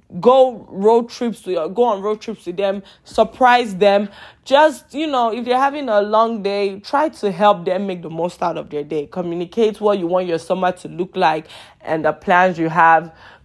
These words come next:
Compare each other's schedules and try to make the most of the summer. Twenty twenty-two, Shayuna Bastard. So,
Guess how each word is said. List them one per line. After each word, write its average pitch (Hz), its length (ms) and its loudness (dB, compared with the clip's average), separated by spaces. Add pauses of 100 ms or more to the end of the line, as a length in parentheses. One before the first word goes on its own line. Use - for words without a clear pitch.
Compare 208 400 0
each 208 120 -2
other's 202 300 4
schedules 175 680 -4
and 160 160 -4
try 175 220 2
to 180 160 -6
make 165 220 -4
the 165 100 -6
most 165 320 -4
of 147 100 -6
the 156 120 -8
summer. - 400 -10 (440)
Twenty 247 320 2
twenty-two, 208 920 -4
Shayuna 165 840 -6
Bastard. - 640 -4 (1160)
So, 240 680 2